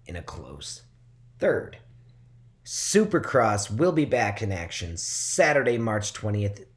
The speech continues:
again in Arlington for round twelve. Main event gate drops starting eight P M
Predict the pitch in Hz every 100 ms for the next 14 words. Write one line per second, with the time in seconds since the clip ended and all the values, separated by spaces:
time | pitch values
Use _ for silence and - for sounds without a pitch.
0 | _ - 107 104 101 170 147 131 - 127
1 | 120 113 110 101 107 104 101 104 - -
2 | _ - 143 117 113 117 117 104 - -
3 | 104 143 143 101 90 85 90 - _ _
4 | _ _ _ _ _ 95 107 113 110 95
5 | 104 101 - 101 90 - 95 80 78 -
6 | - - - 80 76 73 78 - _ -
7 | _ - 214 - - 131 110 101 98 98